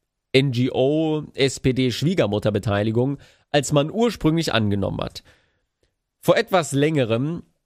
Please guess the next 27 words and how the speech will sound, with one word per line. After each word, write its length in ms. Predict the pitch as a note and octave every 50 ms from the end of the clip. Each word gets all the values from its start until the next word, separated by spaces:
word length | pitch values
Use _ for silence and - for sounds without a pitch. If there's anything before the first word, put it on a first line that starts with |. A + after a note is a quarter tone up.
| _ _ _ _ _ _ -
gab 180 | C3 C#3+ D3 -
es 120 | D#3 B2+
diese 240 | - D#3+ F3 E3 D#3+
Berichterstattung 1080 | C3+ B2+ C#3 F3 F3+ - E3+ C#3+ A#2+ - C3 B2+ - - D3+ D#3 E3+ G3 G#3+ G#3 - _ _ _ _ _ _ _ _ _ _ -
über 360 | C#3 C#3+ C3+ C#3+ C#3 C#3 -
einen 300 | A#2+ C3 C3 C3 B2+ A#2+
Fördergeldskandal 1700 | - - E3 F#3 G#3+ A3 E3+ C#3 A#2 G#2+ A2+ G#2+ A2 A2+ G#2 - - - - A2+ G#2+ A2 G#2+ G2+ G#2 G2+ G#2+ A2+ B2 C3+ C#3+ D3 - - -
rund 480 | C3 A2+ G#2+ C3+ D#3+ F#3+ G#3 F#3+ -
um 320 | - C#3+ D3+ D#3+ D#3+ E3 E3
eine 500 | - - A#2+ C3 C3+ C#3 C#3 C3+ C3+ -
S-P-D-Politikerin, 1500 | C3 C3 - - - - D3 C#3 C3 C#3+ D#3 D#3 - A2 G#2+ G#2 G#2 - A#2 G2+ - A2+ A2 G#2 A2+ A#2 B2+ C3+ C#3+ C3+ - _ _ _ _ -
eben 240 | C#3 C#3 C3+ C3+ C#3+
auch 240 | - - B2 A#2+ -
in 140 | - D3 C#3
Niedersachsen. 680 | C3+ C3+ A#2+ G#2+ G2 G2 F#2 - - - - - - -
Eins 240 | C3 C#3 C3 -
Komma 160 | - C3+ C3 G#2
eins 240 | C3+ D#3+ E3+ -
Millionen, 320 | - D3 C#3+ D3 D3+ D3 C3+
schreibt 240 | - C#3 B2 A2 -
hier 60 | B2
die 60 | A#2+
Bild-Zeitung, 460 | C3+ F#3 G3+ - - E3+ E3 D#3+ D3+ C3
im 40 |
Endeffekt 380 | G#2 C3+ C3+ B2 - B2 A2 -
sind 100 | B2+ A#2+
es 160 | A2+ - -